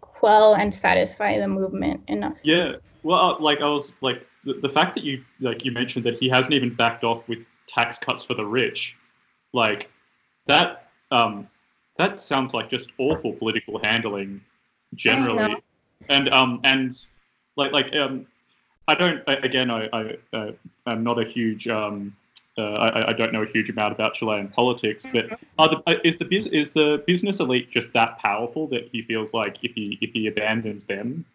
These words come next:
Speaker 2: um, they're, like, he's got nothing?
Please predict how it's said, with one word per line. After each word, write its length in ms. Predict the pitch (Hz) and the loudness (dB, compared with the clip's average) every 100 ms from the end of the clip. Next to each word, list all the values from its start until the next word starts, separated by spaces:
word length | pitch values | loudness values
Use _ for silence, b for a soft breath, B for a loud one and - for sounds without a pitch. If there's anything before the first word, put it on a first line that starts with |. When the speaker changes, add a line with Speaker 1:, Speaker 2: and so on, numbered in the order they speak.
| _ | _
Speaker 2:
um, 440 | 120 101 98 95 - _ _ - | -2 -2 -4 -8 -12 _ _ -2
they're, 380 | 104 98 98 - - | 0 0 -6 -8 -6
like, 180 | 98 90 | -4 -2
he's 120 | 113 | -2
got 180 | 101 - | -4 -4
nothing? 380 | 101 156 220 | -4 -2 -2